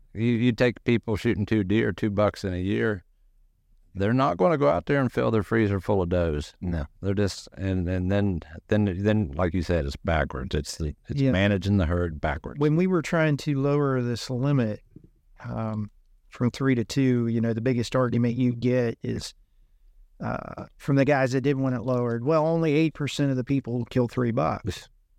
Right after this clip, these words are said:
Speaker 3: Okay, that's true. Very few people do kill three bucks in West Virginia. But of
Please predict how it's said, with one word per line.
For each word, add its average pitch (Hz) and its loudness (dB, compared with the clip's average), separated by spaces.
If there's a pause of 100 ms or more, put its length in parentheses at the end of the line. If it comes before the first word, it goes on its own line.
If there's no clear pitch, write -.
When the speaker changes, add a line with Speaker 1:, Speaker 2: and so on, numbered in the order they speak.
(180)
Speaker 3:
Okay, 120 2
that's 117 0
true. 92 -2 (840)
Very 135 4
few 135 2
people 120 0
do 123 2
kill 120 2
three 120 0
bucks 107 -4
in 120 -2
West - -6
Virginia. 123 2 (1120)
But 127 2 (1400)
of 131 -2